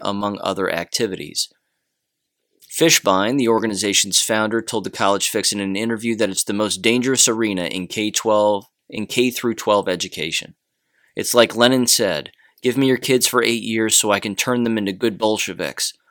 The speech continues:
And that's what they're doing," she said of the left's push into schools. "Not only are schools spending an enormous amount of time on inject-, on injecting poison into their hearts and minds, but also huge sums of money," Fishbein said.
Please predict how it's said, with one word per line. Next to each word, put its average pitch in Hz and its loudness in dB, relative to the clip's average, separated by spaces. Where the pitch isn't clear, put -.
And 110 -2
that's 110 2
what 107 -2
they're 110 4
doing," 101 0
she 92 -4
said 95 2
of 85 -12
the 92 -4
left's 95 0
push - -4
into 90 -6
schools. 85 -4
"Not 110 4
only 113 4
are 104 2
schools 110 0
spending 110 0
an 101 -4
enormous 107 0
amount 104 0
of 98 -6
time 107 0
on 98 0
inject-, 95 -2
on 107 2
injecting 104 -4
poison 127 -2
into 101 -4
their 98 0
hearts 101 2
and 98 -2
minds, 95 -2
but 104 -2
also 110 2
huge 107 -2
sums 104 0
of 98 -8
money," 98 -2
Fishbein 85 -6
said. 78 -2